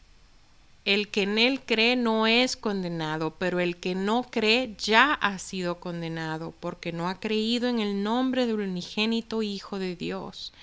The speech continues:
Jesús divide a todos los que oyen el mensaje de salvación en dos grupos. El que cree,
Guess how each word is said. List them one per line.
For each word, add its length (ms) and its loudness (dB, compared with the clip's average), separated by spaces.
Jesús 380 -4
divide 560 0
a 100 2
todos 440 0
los 240 -2
que 180 -4
oyen 480 0
el 120 -2
mensaje 640 -2
de 120 -4
salvación 800 -4
en 140 -4
dos 240 -6
grupos. 640 -6
El 220 2
que 220 2
cree, 460 4